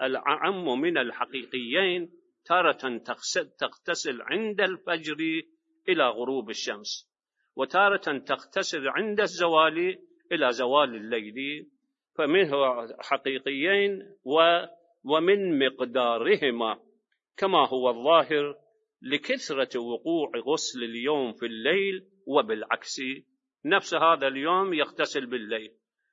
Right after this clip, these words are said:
ونفس هذه الليلة يغتسل في النهار، ما لا إشكال فيه من هذه الناحية، وبالعكس. ويدل عليه موثق سماعة: "من اغتسل، ومن اغتسل قبل الفجر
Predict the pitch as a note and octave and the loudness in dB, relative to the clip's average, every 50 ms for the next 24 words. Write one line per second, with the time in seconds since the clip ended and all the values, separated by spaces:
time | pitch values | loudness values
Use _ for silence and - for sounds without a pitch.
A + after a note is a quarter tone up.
0 | _ _ - C3 C#3 D#3+ G#3 A3 - - - E3+ C#3+ E3 F3 F3 E3+ C#3 C#3+ D#3+ | _ _ -2 0 2 2 2 2 0 0 0 0 4 4 6 6 6 4 2 0
1 | D#3 E3 D#3 C#3+ D3 C#3+ C#3+ E3+ F3 F3 F3 F#3 E3 C#3 C3 - - D3+ C#3+ - | 0 0 0 0 0 0 0 0 0 2 2 2 2 2 0 -2 -2 -4 -4 -2
2 | - D3+ C#3+ - - B2 A#2+ A#2+ A#2 - A#2+ B2 A#2 C3 - _ _ _ _ _ | -2 -4 -6 -6 -6 -8 -6 -6 -6 -6 -4 -6 -6 -6 -8 _ _ _ _ _
3 | _ _ - C#3 C#3 C3+ B2 A#2+ B2 B2+ C3+ B2+ A#2+ A#2 A2 - - C3+ A#2 A2+ | _ _ -2 2 2 2 2 2 0 0 2 2 2 0 -2 -4 -2 -2 -2 -2
4 | A2 G2+ - B2+ C3 C3 - D#3+ D#3+ E3 A2+ - A2+ A2 C#3 C#3+ C3 A2+ A#2 - | -4 -8 -10 -10 -12 -10 -8 -8 -8 -8 -8 -8 -8 -6 -4 -4 -4 -4 -4 -6
5 | A#2 A2+ A2 A#2 A2+ - - C3 C3 C3+ C#3+ D3 - _ _ _ _ _ _ _ | -8 -8 -6 -8 -8 -10 -10 -10 -10 -10 -10 -12 -14 _ _ _ _ _ _ _
6 | _ _ - E3+ F#3 D#3+ D3+ C3 B2 A#2 B2 A#2 - - - - - C#3+ C#3+ C#3+ | _ _ 0 2 2 4 2 2 2 0 0 0 0 -4 -8 -4 0 2 2 2
7 | C3+ C3 D3+ F3+ E3+ D3+ C#3 B2+ A2+ A#2+ C3+ D#3 D#3+ D3+ B2 B2+ B2 A#2+ A#2+ C#3+ | 2 2 0 -2 0 2 2 2 4 2 2 0 0 -2 -2 -2 -2 0 0 2
8 | D#3+ D#3 - - D3+ C3 - B2 A#2 - - B2+ B2 B2 A#2+ A2+ A2 C3 D#3 E3+ | 2 0 0 -2 -8 -6 -4 -6 -6 -6 -6 -4 -2 -2 0 2 2 2 2 0
9 | G3 G3 _ _ _ _ _ _ _ _ _ _ - B2 C#3 C#3+ D3 D#3 C#3+ C3 | -2 -6 _ _ _ _ _ _ _ _ _ _ -2 0 0 2 2 0 -2 -2
10 | C3 - - - G#3 G#3+ - - C#3+ A#2+ A2+ G#2+ G#2+ A2+ C3 C#3+ C#3+ C#3+ D3 C#3+ | -8 -10 -2 0 2 2 2 2 0 -2 -2 -2 0 0 2 2 2 2 0 0
11 | C#3+ C#3+ C#3 - - _ - - G3+ - - D#3+ C3+ C3+ B2+ B2 - F3+ G3 F#3+ | 0 -2 -4 -4 -10 _ -4 -4 -2 -2 -2 -2 -2 -2 -4 -2 -2 -2 -4 -2
12 | E3+ D#3 C#3 C3+ C3+ B2+ A#2 G#2+ - - F3+ F#3+ E3 D3 B2+ A2+ A2+ G2 G2 | -4 -4 -2 0 0 0 -2 -4 -2 -2 -2 0 0 -2 -6 -6 -6 -10 -12